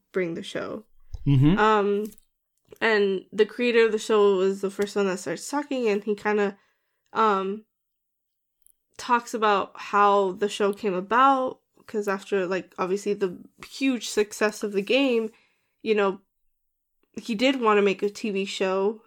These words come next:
Speaker 1: um, but it just wasn't happening. Like,
Speaker 2: Mm-hmm.
Speaker 1: um, he talked about there was a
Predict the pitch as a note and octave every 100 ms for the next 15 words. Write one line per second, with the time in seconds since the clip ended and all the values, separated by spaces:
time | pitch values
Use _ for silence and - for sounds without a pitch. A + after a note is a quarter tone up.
0 | - G3+ G3+ G3 F#3 G#3 G3 A3 G3 G3+
1 | G3+ G#3+ - G#3 G3+ G3+ F3+ F3+ G#3+ A#3
2 | B3+ B3+ A3 G3 G3 _ _ - A#2+ A#2
3 | A#2+ D3+ G#3+ G3+ G3 G3 F#3 F3+ - A3
4 | A3+ A3 G#3+ G3+ G#3+ G#3 F3+ G#3 G3+ G3+
5 | G3+ F#3+ F#3